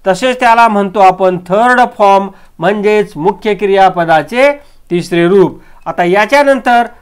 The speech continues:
आपण पाहतोय मुख्य क्रियापदाची तिसरी रूप संग. संगचं तिसरं रूप, संगचं मराठीमध्ये भाषांतर आहे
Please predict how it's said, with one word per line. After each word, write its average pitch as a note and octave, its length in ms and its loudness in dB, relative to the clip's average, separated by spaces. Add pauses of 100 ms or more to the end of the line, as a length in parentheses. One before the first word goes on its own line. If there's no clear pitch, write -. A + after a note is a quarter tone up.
(120)
आपण F3 360 -2
पाहतोय A#3 680 0 (720)
मुख्य A#3 340 -2
क्रियापदाची A3+ 920 0 (280)
तिसरी G3 380 -2
रूप F3 500 -2 (340)
संग. A3+ 440 0 (380)
संगचं A3 420 0
तिसरं B3 300 -4
रूप, B3 280 -6 (420)
संगचं A#3+ 380 0
मराठीमध्ये A#3+ 540 -2
भाषांतर A3 480 -4
आहे B3 380 0